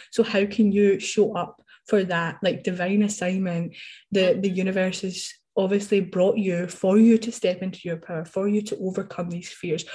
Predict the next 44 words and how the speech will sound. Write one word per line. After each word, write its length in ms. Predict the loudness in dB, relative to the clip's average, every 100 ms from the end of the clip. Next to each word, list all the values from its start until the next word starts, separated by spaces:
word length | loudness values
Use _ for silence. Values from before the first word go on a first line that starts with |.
| -14
for, 220 | 0 4 6 4 -4
for 520 | -4 -4 -2 -4 -6 -12 -20 -20 _
you 140 | 0 2
to 100 | 2
be 100 | 0
guided 560 | 2 2 0 -2 -8
to 140 | -2 0
where 180 | 2 2
you're 220 | 2 -2
supposed 420 | -4 -6 -6 -4
to 60 | -6
go. 400 | -2 0 2 2
Uh, 100 | 2
and 380 | 2 2 2
it's 140 | 0 4
just 200 | 2 2
ultimately 560 | 0 2 0 -2 -4
up 100 | -6 -8
to 100 | -8
you 360 | -6 -2 -2 -4 -12
to 80 | -2
decide 640 | 2 2 0 0 2 0 0
whether 180 | 0 0
you're 220 | 0 -2
gonna 460 | -4 -2 -2 -4 -8 _ -12
choose 440 | 0 2 2 -4
to. 240 | -6 -4 -4
And 120 | -2
then 240 | -2 -2 -10 -20 -20 _ _
from 240 | 0 2 2
that, 380 | 2 0 -2 -4
your 440 | -2 -2 -2 -4 -8
confidence 500 | -4 -4 -4 -12 -8
will 120 | -10 -8
grow, 260 | -6 -6
your 160 | -4 -6
trust 440 | -6 -8 -8 -8
in 80 | -8
yourself 420 | -6 -4 -6 -6
will 80 | -10
grow, 200 | -4 -4
everything 520 | 0 2 2 2 -2
will 160 | 0 -2
then 380 | -2 -4 -4